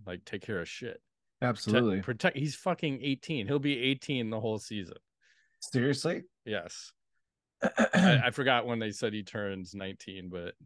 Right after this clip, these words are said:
Speaker 1: this whole season he'll be eighteen.
Speaker 2: It's wild with me to think, 'cause it's like he's going against grown men, you know? It's
Speaker 1: Yeah.
Speaker 2: like, it, think about when you're eighteen, like, going against a guy that's even twenty-five. That's, like, a, not even the same species.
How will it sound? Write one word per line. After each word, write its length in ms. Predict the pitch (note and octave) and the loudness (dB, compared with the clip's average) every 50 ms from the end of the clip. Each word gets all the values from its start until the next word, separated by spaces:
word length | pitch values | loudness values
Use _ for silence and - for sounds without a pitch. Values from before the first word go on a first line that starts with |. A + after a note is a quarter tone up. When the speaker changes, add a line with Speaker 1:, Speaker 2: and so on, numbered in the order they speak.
| - _ _ _ - | -20 _ _ _ -12
Speaker 1:
this 160 | G#2+ G2+ - | -10 -8 -4
whole 200 | - B2+ A#2+ A#2 | 0 2 2 2
season 360 | G#2+ - B2 A#2 G#2+ G2+ G2 F#2+ | 2 0 -2 -2 -2 -2 -4 -4
he'll 140 | F#2 G2 F#2 | -6 -6 -8
be 180 | F2+ F#2 F2+ | -8 -8 -8
eighteen. 320 | F2 E2+ - - - - - - _ _ _ _ _ _ _ _ _ _ - | -8 -10 -12 -16 -20 -20 -20 -20 _ _ _ _ _ _ _ _ _ _ 0
Speaker 2:
It's 180 | F3 F3+ - E3 | 0 0 2 0
wild 480 | C#3+ A#2 G#2 A#2 C3 D3+ D3+ C3+ A2+ | 0 2 4 4 6 6 6 6 6
with 180 | A#2+ A#2+ G#2+ G2+ | 4 4 4 4
me 140 | A#2 A2 G2+ | 4 4 4
to 80 | G2+ | 2
think, 280 | - - - B2 A2+ - | 0 2 2 2 2 4
'cause 160 | B2+ B2 G#2+ | 2 2 2
it's 200 | C#3 D3 C#3 - | 2 0 0 2
like 160 | - F3 D#3+ - | 2 2 2 0
he's 220 | - F3+ D3+ - | -2 -4 -4 -4
going 260 | - - E3+ F3+ E3+ | -2 0 2 4 4
against 360 | E3 C#3+ C#3+ D3+ C#3+ C3+ - | 4 4 2 2 2 2 0
grown 440 | - - G#2 G2+ A2+ B2 D3 C#3+ A#2+ G#2+ | -2 -2 2 2 4 4 4 4 2 2
men, 360 | G2+ A2 C3 B2+ F#2+ D#2+ D2+ _ _ _ _ - | 2 0 0 -2 -2 -6 -10 _ _ _ _ -2
you 80 | G2 | 0
know? 240 | F#2 G2 A2 B2 A#2+ - - - | 2 2 2 2 0 -2 -2 -2
It's 180 | A2+ G#2+ - | -2 0 2
Speaker 1:
Yeah. 80 | C3+ C3 | 4 4
Speaker 2:
like, 160 | A#2 A2+ - - - - - - - - _ _ - | 4 4 2 -4 -12 -20 -18 -18 -18 -20 _ _ -2
it, 340 | B2+ B2 A2 - B2 C#3 - | -2 -2 -2 -2 -4 -2 0
think 160 | - F#3 F3+ | 0 2 4
about 220 | G3 F3+ F3+ F3 D#3+ | 6 6 6 6 8
when 140 | D#3 D3 | 8 6
you're 100 | C#3 B2+ | 6 6
eighteen, 640 | F2 F#2+ A2 A#2 G#2 - - A#2+ A#2 G2 D#2+ D#2 - _ _ _ - - | 6 4 4 2 0 0 -2 -2 -2 -2 -2 -4 -8 _ _ _ -4 -2
like, 260 | F#2 G2+ - - - - | -2 -2 -2 -4 -6 -4
going 240 | G#2+ A2 A2+ A#2 A#2 | 0 2 2 4 4
against 300 | A2+ A2 A2 A#2 A2 - | 4 4 2 2 0 0
a 40 | A2 | 0
guy 200 | F#2+ F#2+ F#2+ G#2 | 2 4 4 4
that's 220 | G2 F2+ - - | 4 2 0 2
even 300 | B2+ A#2+ G#2 G#2 F#2+ F2 | 2 2 2 2 -2 -4
twenty-five. 840 | - - - - C#3 C#3 C3 A#2 - - A#2+ B2+ C3+ A2 D2+ - - - - | -6 -6 -2 0 2 2 2 2 0 0 2 2 2 2 0 -2 -6 -4 -2
That's, 260 | G#2+ A#2 A2 - - | -2 -2 -2 -2 0
like, 180 | C3+ B2+ B2+ - | 0 0 0 0
a, 80 | F#2 | 0
not 300 | G2 G2+ A2 A2 A#2+ A#2+ | 0 2 2 2 2 2
even 360 | A2+ A#2 A2+ A#2+ A2+ G#2+ G2+ | 2 2 2 2 2 2 0
the 100 | F2+ G#2 G#2 | 0 -4 -6
same 320 | - - A2+ A2 G#2+ G#2 | -4 -2 0 0 0 0
species. 680 | F#2+ - - - A#2+ B2 A#2 - - A#1 - - - | -2 -4 -2 -2 0 0 0 -2 -6 -6 -8 -10 -14